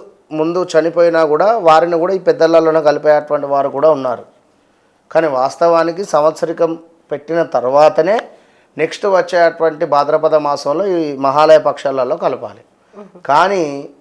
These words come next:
Speaker 1: ఇక మా దగ్గర ఇట్లనే, మేము ఇట్లనే చేస్తాము అనేవారు కూడా ఉంటారు.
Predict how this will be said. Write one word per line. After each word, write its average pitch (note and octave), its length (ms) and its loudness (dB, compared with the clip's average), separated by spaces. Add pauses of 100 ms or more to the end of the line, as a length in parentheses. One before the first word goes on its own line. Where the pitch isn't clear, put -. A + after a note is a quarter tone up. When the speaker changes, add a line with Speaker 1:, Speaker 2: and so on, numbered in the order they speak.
(1040)
Speaker 1:
ఇక E3+ 60 2
మా D#3 200 2
దగ్గర D#3 260 2
ఇట్లనే, D#3 560 -2 (420)
మేము D3 180 -8
ఇట్లనే E3+ 380 -4
చేస్తాము D3 580 -4
అనేవారు C#3 460 -2
కూడా C#3+ 200 -2
ఉంటారు. A#2+ 440 -6